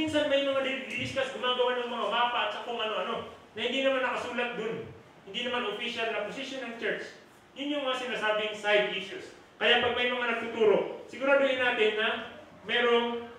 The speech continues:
at least vote ng G C in session. Mga kaibigan, kahit, sasabihin ko sa inyo straight, kahit yung church documents natin minsan, hindi tama dun sa vote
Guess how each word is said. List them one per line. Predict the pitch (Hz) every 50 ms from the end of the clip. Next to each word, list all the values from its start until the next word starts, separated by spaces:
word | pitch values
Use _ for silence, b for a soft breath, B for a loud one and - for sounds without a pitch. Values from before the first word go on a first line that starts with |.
| - - - - - - - - - - -
at | 190 202 - -
least | 277 339 320 339 - - - - - - 131 -
vote | - - - - - - - - - - - - - - - - - - - - - -
ng | 180 220 240 240 233 -
G | - 233 247 254
C | 233 240 262 247 240 226 202 -
in | 226 226 220
session. | - - - 196 185 - 208 202 - - - - - - - - - - - - - - -
Mga | 160 185 185 -
kaibigan, | 214 214 208 190 196 175 170 131 117 -
kahit, | - 180 196 202 202 - - - - - - - - 156
sasabihin | - 170 175 196 190 190 196 190
ko | 190 180
sa | 190 185
inyo | 175 170 165 160
straight, | - - 139 135 127 - - - - - - - - - - -
kahit | - 180 190 214 214 214 208
yung | 190 185 -
church | - 226 247 240 - 170
documents | 190 190 185 196 190 175 175 175 175 175
natin | 175 165 156 156 151
minsan, | 151 147 139 - 123 113 110 113 - - - - - - - - - - - - - - - - - - - - - - - - - - - - - - - -
hindi | - 185 190 190 220 208 185 190
tama | 185 180 180 180 180 170 170 165
dun | 165 165 -
sa | - 170 156 156 156 156 - - - - -
vote | 175 185 190 185 -